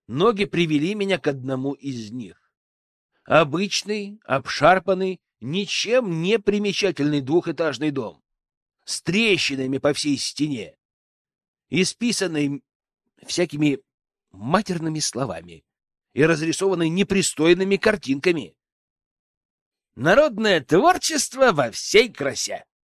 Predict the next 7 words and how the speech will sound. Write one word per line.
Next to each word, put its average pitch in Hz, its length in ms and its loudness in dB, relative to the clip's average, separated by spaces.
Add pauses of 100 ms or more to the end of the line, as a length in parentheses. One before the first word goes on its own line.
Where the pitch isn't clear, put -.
(280)
так - 200 -14
сказать. - 540 -12 (680)
Что-то - 540 0
не 175 140 0
отпускало 160 680 0
меня 147 260 -2
отсюда. 107 680 -10